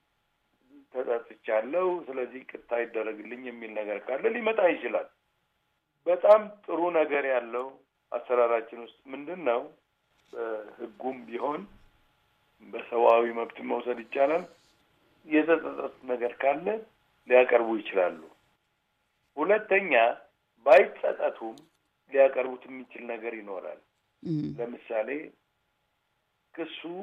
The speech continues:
Speaker 1: እንደገና ይከፈትና መከራከር እፈልጋለሁ ካሉ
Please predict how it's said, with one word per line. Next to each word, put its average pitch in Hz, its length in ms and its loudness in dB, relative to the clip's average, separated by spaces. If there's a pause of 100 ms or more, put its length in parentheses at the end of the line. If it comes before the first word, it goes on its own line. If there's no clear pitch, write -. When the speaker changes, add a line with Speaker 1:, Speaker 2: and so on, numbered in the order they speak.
(340)
Speaker 1:
እንደገና 143 480 2
ይከፈትና 127 800 -8 (920)
መከራከር 123 640 0
እፈልጋለሁ 104 640 -8
ካሉ 175 220 -6